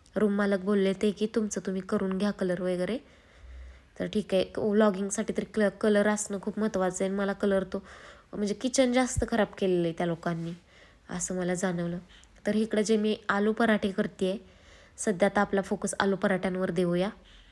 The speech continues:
तर आलू पराठे करत होते मी, कारण बटाटे खूप दिवसांपासून पडलेले, त्यांना फार कोंब आले, पण त्याचा काही वापरच होत नव्हता, म्हणून म्हटलं की आता आलू पराठा करून टाकावं. तर, तर मला एवढं पण खास जमत नाहीत,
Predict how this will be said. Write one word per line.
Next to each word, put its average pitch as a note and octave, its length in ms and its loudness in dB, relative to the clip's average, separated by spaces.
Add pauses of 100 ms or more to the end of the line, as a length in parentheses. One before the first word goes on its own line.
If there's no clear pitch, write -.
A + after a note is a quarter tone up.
(220)
तर F3+ 120 -2
आलू G3 280 2
पराठे G3+ 320 0
करत G3 240 2
होते G3 220 0
मी, F#3+ 160 -4 (180)
कारण G3+ 260 0
बटाटे A3 360 2
खूप B3 260 0
दिवसांपासून A3+ 800 2
पडलेले, G#3 420 2
त्यांना G#3+ 360 0
फार A3 100 2
कोंब A3+ 380 4
आले, A3+ 220 4 (600)
पण A3 100 2
त्याचा A3+ 260 4
काही A3+ 160 4
वापरच A#3 420 4
होत A#3+ 140 4
नव्हता, G3+ 340 0 (760)
म्हणून G#3+ 200 0
म्हटलं A3 200 0
की G#3+ 80 2
आता G#3+ 120 4
आलू G#3+ 160 4
पराठा G#3+ 320 2
करून G#3+ 280 2
टाकावं. G3+ 380 2 (100)
तर, A#3 100 2 (600)
तर G#3 180 6
मला A3+ 220 2
एवढं B3 260 8
पण C#4 200 2
खास B3+ 320 2
जमत C4+ 280 6
नाहीत, A#3 220 0